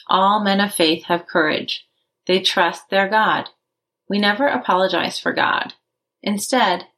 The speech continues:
we let him demonstrate through us what he can do. We ask him to remove our fear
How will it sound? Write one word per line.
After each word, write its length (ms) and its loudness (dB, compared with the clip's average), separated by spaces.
we 100 -2
let 220 0
him 180 -2
demonstrate 760 0
through 200 0
us 440 -2
what 200 0
he 220 -2
can 160 0
do. 420 0
We 140 2
ask 300 0
him 480 -2
to 100 -8
remove 420 0
our 220 0
fear 560 0